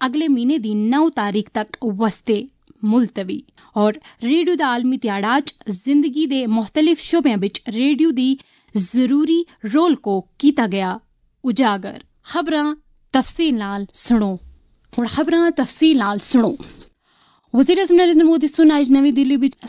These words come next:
ਸੇਵਾ ਤੀਰਥ ਕੰਪਲੈਕਸ ਦੀ ਇਮਾਰਤ ਦੇ ਨਾਂ ਦੀ ਇਬਤਦਾ ਕੀਤੀ। ਵਜ਼ੀਰ ਆਜ਼ਮ ਸੁਨ ਅੱਜ ਸ਼ਾਮ ਸੇਵਾ ਤੀਰਥ ਕਰਤਵਯ ਭਵਨ ਵਨ and ਟੂ ਦਾ ਵੀ ਇਫਤਤਾਹ ਕਰਸਨਗੇ ਔਰ ਸੇਵਾ ਤੀਰਥ ਵਿੱਚ ਇੱਕ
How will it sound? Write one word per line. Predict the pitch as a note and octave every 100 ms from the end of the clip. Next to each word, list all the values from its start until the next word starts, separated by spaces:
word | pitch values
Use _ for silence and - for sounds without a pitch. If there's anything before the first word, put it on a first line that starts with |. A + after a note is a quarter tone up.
| -
ਸੇਵਾ | D4+ C4 C4 C4 _ - _
ਤੀਰਥ | C#4+ C#4+ C4+ C4+ _ -
ਕੰਪਲੈਕਸ | B3+ A#3+ C4+ -
ਦੀ | -
ਇਮਾਰਤ | B3+ A#3+ B3 C4
ਦੇ | A3
ਨਾਂ | B3 A#3+ B3
ਦੀ | B3+
ਇਬਤਦਾ | B3 - A3 G#3
ਕੀਤੀ। | - A#3+
ਵਜ਼ੀਰ | A#3 G#3+ C4
ਆਜ਼ਮ | C4+ C4 C4+
ਸੁਨ | B3 C#4 C4
ਅੱਜ | A#3+
ਸ਼ਾਮ | - C4+ B3+ C4
ਸੇਵਾ | - B3+ B3
ਤੀਰਥ | B3+ C#4 C4 C4 C4+ _ _ _ -
ਕਰਤਵਯ | C4 - C4+ A#3+ C4+
ਭਵਨ | G#3 A#3 C4 C#4 C#4 -
ਵਨ | A3 C4 C4+
and | B3+ -
ਟੂ | C4+
ਦਾ | A#3 A3+ - -
ਵੀ | B3
ਇਫਤਤਾਹ | - B3 A3+
ਕਰਸਨਗੇ | A3+ B3 - C4 A3+ G#3+
ਔਰ | G#3+
ਸੇਵਾ | A3 C4+ C4
ਤੀਰਥ | C4+ C4+ B3+ A#3
ਵਿੱਚ | C4 A3+
ਇੱਕ | A3+